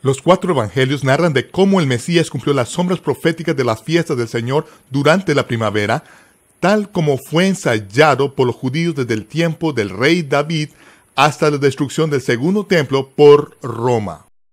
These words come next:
Cuando entendemos las complejidades de las sombras que el Mesías ya había cumplido, estaremos preparados para explorar las sombras proféticas de las buenas cosas por venir en el futuro,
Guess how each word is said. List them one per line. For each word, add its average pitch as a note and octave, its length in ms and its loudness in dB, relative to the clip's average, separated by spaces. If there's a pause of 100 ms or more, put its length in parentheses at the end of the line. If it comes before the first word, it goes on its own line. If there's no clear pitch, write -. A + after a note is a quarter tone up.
(420)
Cuando E3 240 0
entendemos E3+ 480 0
las D3 240 -4
complejidades C3+ 1040 -4
de A2+ 80 -4
las G#2 160 -8
sombras A2 720 -4
que - 80 0
el B2 100 2
Mesías B2+ 460 -2
ya C3+ 320 -2
había A#2 580 0
cumplido, A2 840 -2 (520)
estaremos E3 540 2
preparados D#3 640 0
para B2 160 -2
explorar B2+ 320 -2
las A#2+ 160 -4
sombras G3+ 360 -2
proféticas C#3+ 480 -4
de B2 100 0
las G2 240 -6
buenas G#3+ 560 0
cosas C#3+ 340 -2
por D3+ 140 -12
venir D3 320 -4 (180)
en B2 140 -2
el F#3 100 2
futuro, C3 560 -2